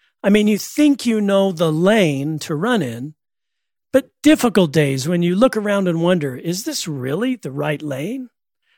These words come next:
Like Sarah, am I really a salesperson?" Because selling fax machines sure doesn't feel good all the time. Even though you might be good at it, it doesn't necessarily feel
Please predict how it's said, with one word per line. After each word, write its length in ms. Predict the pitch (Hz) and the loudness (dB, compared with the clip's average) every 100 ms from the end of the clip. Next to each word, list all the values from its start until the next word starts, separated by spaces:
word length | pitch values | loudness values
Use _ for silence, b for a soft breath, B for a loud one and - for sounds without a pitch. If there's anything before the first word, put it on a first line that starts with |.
| _ | _
Like 240 | - 180 175 | -2 -2 -2
Sarah, 500 | - 247 226 143 139 | 2 6 6 4 0
am 140 | 165 | 0
I 80 | 165 | 2
really 640 | 156 254 180 196 226 262 | 0 0 4 6 6 2
a 80 | 175 | 0
salesperson?" 880 | - - 160 185 - 220 - 262 240 - _ _ _ _ _ | -2 0 0 -2 -4 -4 -4 -6 -8 -12 _ _ _ _ _
Because 320 | 214 208 160 | 0 2 2
selling 320 | - 269 294 | 2 2 2
fax 380 | 262 226 220 - | 2 0 0 0
machines 420 | 170 - 156 151 | -4 -2 -2 -2
sure 220 | - 262 | -2 -4
doesn't 320 | 240 220 208 - | -2 -2 -4 -4
feel 240 | 202 170 | 0 0
good 520 | 147 196 185 120 123 135 | 0 0 0 -2 -8 -6
all 100 | 156 | -6
the 80 | 151 | -6
time. 400 | 147 180 135 101 _ _ _ _ _ _ _ _ | -4 -4 -4 -12 _ _ _ _ _ _ _ _
Even 220 | 202 247 | -2 2
though 80 | 226 | 2
you 160 | 190 | 2
might 240 | 185 190 151 | 2 0 0
be 80 | |
good 240 | 147 240 226 | 2 4 4
at 220 | 127 104 | 0 -6
it, 120 | 120 _ _ _ _ | -14 _ _ _ _
it 140 | 147 123 | -12 -2
doesn't 340 | 156 180 220 | 0 0 0
necessarily 720 | 175 160 165 - 147 135 127 | 0 0 -4 -6 -4 -4 -6
feel 640 | 123 - 226 139 104 135 | -10 -8 -4 -4 -6 -18